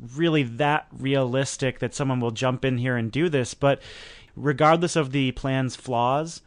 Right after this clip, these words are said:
or the lack of detail and, and what they've outlined in this article,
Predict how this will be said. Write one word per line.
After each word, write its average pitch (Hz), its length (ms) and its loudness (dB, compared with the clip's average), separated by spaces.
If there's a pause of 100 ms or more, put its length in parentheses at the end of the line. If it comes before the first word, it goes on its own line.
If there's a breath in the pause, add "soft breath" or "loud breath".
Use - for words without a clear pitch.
(120)
or 131 120 0
the 123 80 0
lack 127 260 2
of 117 180 -2
detail 147 580 0
and, 120 140 0
and 120 240 -4
what 127 160 2
they've 127 160 0
outlined 127 460 2
in 123 80 0
this 120 160 -4
article, 151 600 0